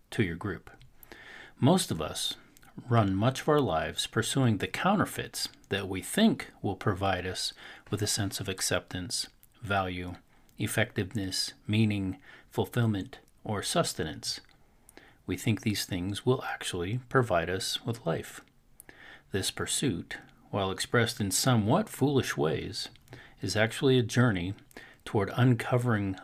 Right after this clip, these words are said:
the true source of life. Our frustration and shame will reveal truth to us, where we all eventually get to a place where we will express our profound exasperation.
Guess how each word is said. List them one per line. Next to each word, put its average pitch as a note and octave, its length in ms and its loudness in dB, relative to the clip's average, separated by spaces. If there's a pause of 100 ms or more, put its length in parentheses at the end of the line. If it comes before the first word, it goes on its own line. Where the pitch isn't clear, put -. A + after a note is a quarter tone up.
the F#2 100 0
true E3 540 -4 (160)
source - 440 -6
of - 160 -8
life. - 380 -10 (1800)
Our G2+ 120 4
frustration G#2+ 760 2
and F2 240 -4
shame A2+ 640 0 (220)
will A2 180 2
reveal G#2+ 460 6
truth - 460 0
to - 180 -4
us, - 340 -8 (520)
where A2 180 4
we G2+ 200 2
all D3+ 640 4 (220)
eventually A#2 540 2
get G#2+ 300 -2
to - 120 -4
a G#2+ 60 0
place - 560 -6 (540)
where G2 180 0
we G#2 200 6
will G2+ 200 4
express G#2+ 600 0
our F2 140 0
profound C#3 720 2
exasperation. G#2+ 1160 0